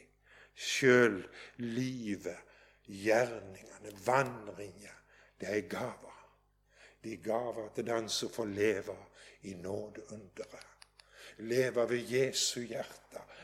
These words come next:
og ta imot. Ja. Så merker jeg mange ganger at jeg begynner å tenke at nå må det bli annerledes, nå må det bli bedre, nå må jeg, nå må jeg prøve å skikke livet mitt bedre.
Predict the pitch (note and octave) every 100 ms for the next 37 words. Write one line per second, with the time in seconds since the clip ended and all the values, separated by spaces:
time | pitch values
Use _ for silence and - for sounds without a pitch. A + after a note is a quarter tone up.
0 | - G#2+ - C3 A#2 B2 D#3+ - - _
1 | - - _ _ _ _ _ _ - -
2 | - _ _ _ - C#3 D#3 F3 - -
3 | D3+ D#3 E3 D#3+ D3 D#3 D3 C#3 B2+ -
4 | - - - C#3+ C#3+ C#3+ B2 E3 F3+ D#3+
5 | D#3+ - E3 D#3 - C#3 B2+ - - B2+
6 | - C#3 C#3+ D3 D3+ C#3 C#3+ C#3+ D3+ D#3+
7 | C#3 C3+ B2+ C#3 C3+ C3+ D3+ D3+ D3+ C#3
8 | D#3 D3 C3 B2 C3+ C3+ C3 B2+ A#2+ -
9 | - - A#2+ C3 C3 - A2+ C3 B2 A#2
10 | A2+ G#2 - - - - A2 - - A#2+
11 | - - A2+ A#2 B2+ A#2 G#2+ A2+ A2+ G2+
12 | A#2+ G2+ G#2 -